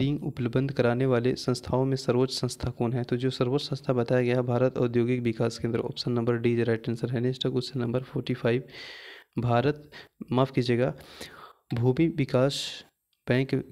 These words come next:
कृषकों को किस प्रकार के ऋण उपलब्ध कराती है? तो ये जो ऋण उपलब्ध कराती है, वो दीर्घकालीन, दीर्घकालीन, ऑप्शन नंबर सी is the right answer है। नेक्स्ट है क्वेश्चन नंबर फ़ोर्टी सिक्स, फ़ोर्टी सिक्स में देखिएगा,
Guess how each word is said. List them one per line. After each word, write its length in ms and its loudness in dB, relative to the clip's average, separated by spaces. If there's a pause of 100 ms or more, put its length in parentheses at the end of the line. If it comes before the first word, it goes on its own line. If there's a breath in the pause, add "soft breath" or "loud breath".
कृषकों 420 0
को 200 0
किस 280 -4
प्रकार 380 0
के 260 0
ऋण 180 0
उपलब्ध 400 0
कराती 340 -2
है? 140 -2
तो 140 -4
ये 120 2
जो 120 2
ऋण 180 2
उपलब्ध 340 0
कराती 300 2
है, 60 2
वो 100 4
दीर्घकालीन, 640 0
दीर्घकालीन, 560 0
ऑप्शन 280 -4
नंबर 180 0
सी 220 -4
is 60 -4
the 100 0
right 200 0
answer 180 -4
है। 80 -2
नेक्स्ट 220 0
है 60 0
क्वेश्चन 240 -2
नंबर 120 0
फ़ोर्टी 320 -2
सिक्स, 280 -4
फ़ोर्टी 240 -2
सिक्स 260 -6
में 100 0
देखिएगा, 440 0